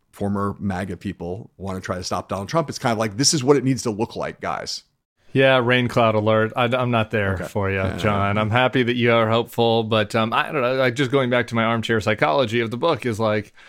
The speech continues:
Speaker 2: Mark Short's rationalizations have changed
Speaker 1: Yeah.
Speaker 2: since January sixth,
Speaker 1: Right.
Speaker 2: right? I mean, like, Matt, whatever. I don't know Mark Short. I didn't interview him, so I don't know if he's a little mix or what he is. But, you know,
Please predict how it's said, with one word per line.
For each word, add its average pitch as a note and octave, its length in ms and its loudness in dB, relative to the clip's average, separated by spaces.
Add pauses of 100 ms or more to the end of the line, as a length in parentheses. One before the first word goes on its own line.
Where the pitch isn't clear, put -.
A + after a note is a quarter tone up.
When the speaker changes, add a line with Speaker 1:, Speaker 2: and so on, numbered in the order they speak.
(920)
Speaker 2:
Mark E3+ 360 0
Short's - 600 -2
rationalizations B2+ 840 0
have - 220 2
changed E2+ 480 -8
Speaker 1:
Yeah. F#2 160 -4
Speaker 2:
since A2 220 -2
January G2+ 380 0
sixth, - 440 -8
Speaker 1:
Right. C#3 260 0
Speaker 2:
right? - 60 -10
I - 20 0
mean, C3+ 140 -2
like, C3 180 0
Matt, C3+ 300 -2
whatever. C3 300 2
I D3 40 2
don't C#3+ 140 0
know B2 160 0
Mark B2+ 160 -2
Short. B2+ 160 0
I - 20 2
didn't G#2+ 160 -2
interview A#2 240 0
him, A#2+ 80 0
so A2 140 0
I - 20 2
don't A2 100 -2
know A2+ 120 2
if G#2+ 80 -2
he's G#2+ 100 0
a G#2+ 60 0
little G#2+ 180 2
mix A2 300 0
or A2 40 -2
what A2 140 0
he A#2+ 80 2
is. C3+ 220 0
But, A#2+ 200 -2
you C#3+ 60 0
know, B2+ 240 -2